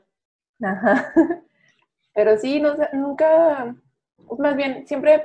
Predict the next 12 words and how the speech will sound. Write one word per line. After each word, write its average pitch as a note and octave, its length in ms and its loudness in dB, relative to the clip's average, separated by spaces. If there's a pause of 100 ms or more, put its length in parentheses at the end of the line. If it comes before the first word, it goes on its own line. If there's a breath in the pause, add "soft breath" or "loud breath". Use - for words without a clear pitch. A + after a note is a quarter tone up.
(120)
me C#4 180 -6
he - 20 -10
puesto C4+ 280 -10
a - 60 -6
pensar A3+ 380 -6
que A3+ 220 -10 (340)
cómo A#3+ 800 -4
reaccionaría G3 800 -6
ante F#3 240 -10
una G3 260 -8
situación F#3 420 -10
así. F3+ 260 -14